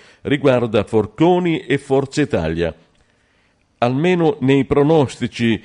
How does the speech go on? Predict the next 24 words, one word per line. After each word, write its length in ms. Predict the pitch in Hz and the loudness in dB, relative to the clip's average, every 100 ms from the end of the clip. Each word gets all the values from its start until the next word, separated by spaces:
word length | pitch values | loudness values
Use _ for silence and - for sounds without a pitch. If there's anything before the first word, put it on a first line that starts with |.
| - _ | -16 _
chi 240 | - 165 - | -10 -10 -8
ci 160 | 143 | -2
ha 120 | 135 123 | 0 0
guadagnato 840 | 123 117 117 123 151 165 156 120 | 0 2 2 2 2 0 0 0
da 100 | 107 | 0
questo 320 | 139 - 123 | -2 -6 -2
cambiamento 600 | 120 107 113 143 120 113 | -2 0 0 2 0 0
dell'ultima 600 | 101 104 127 147 120 110 | 0 0 0 -2 -2 0
ora 360 | 131 175 165 - | 2 2 0 -2
è 100 | 113 | -2
il 300 | 110 107 104 | -2 -2 -2
preside 760 | 135 160 160 160 147 135 - | -2 0 -2 -4 -2 -2 -2
Enzo 460 | - 147 151 - 135 | -2 -2 -2 -4 -4
Giannone, 640 | 131 127 147 139 107 92 | 0 0 2 2 2 0
perché 460 | - 110 - 127 - | 0 -4 -2 -4 -2
ha 140 | 120 160 | -2 -2
incassato 880 | 151 151 - - 95 87 - 147 - _ - | 0 -2 -2 -4 -2 -2 -4 -6 -6 _ -12
il 180 | 107 101 | -10 -4
sostegno 560 | 139 - - 165 156 | -4 -4 -2 -2 0
dei 160 | 120 113 | 0 0
forconi 560 | 147 135 - 156 151 | -2 -4 -2 0 0
di 80 | 135 | 0
Mariano 340 | 131 123 123 120 | 0 0 0 0
Ferro, 520 | 139 110 87 90 | 0 0 -2 -8